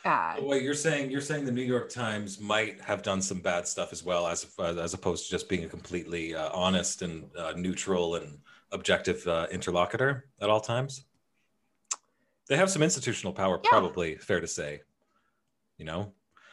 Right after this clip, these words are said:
Speaker 2: It's weird,
Speaker 1: Uh,
Speaker 2: though, 'cause we have,
Speaker 1: yes.
Speaker 2: we have the New York Times, and I feel like when Bezos bought the Wall Street Journal, it actually elevated the Times even more than where they already were,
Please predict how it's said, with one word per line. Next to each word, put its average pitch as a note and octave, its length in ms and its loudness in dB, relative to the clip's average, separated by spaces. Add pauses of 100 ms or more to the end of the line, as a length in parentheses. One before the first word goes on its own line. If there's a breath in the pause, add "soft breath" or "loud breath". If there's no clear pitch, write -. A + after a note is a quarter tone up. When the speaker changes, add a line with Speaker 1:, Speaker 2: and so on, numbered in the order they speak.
(220 soft breath)
Speaker 2:
It's C3 140 2
weird, G3 220 8
Speaker 1:
Uh, G3 60 2
Speaker 2:
though, A2+ 120 6
'cause B2+ 200 6
we C3 80 6
have, C#3 140 4
Speaker 1:
yes. B2 80 0
Speaker 2:
we B2+ 60 8
have B2 60 4
the A#2+ 60 0
New B2 140 0
York D3+ 220 4
Times, A#2 640 0 (140)
and B2+ 100 0
I C3 40 0
feel F#3+ 180 2
like F#3+ 180 4
when A#2 340 2
Bezos A2+ 540 0
bought G2+ 380 0
the G2+ 80 -8
Wall F#2+ 180 0
Street G2 260 -8
Journal, G#2+ 540 -2 (280 soft breath)
it F#2+ 100 0
actually G2 320 0
elevated G2+ 400 2
the G2 80 -2
Times F#2+ 360 0
even F2+ 200 -4
more F2+ 340 0
than F#2+ 160 0
where E2+ 140 -4
they E2 160 0
already E2 240 -2
were, F#2+ 520 -2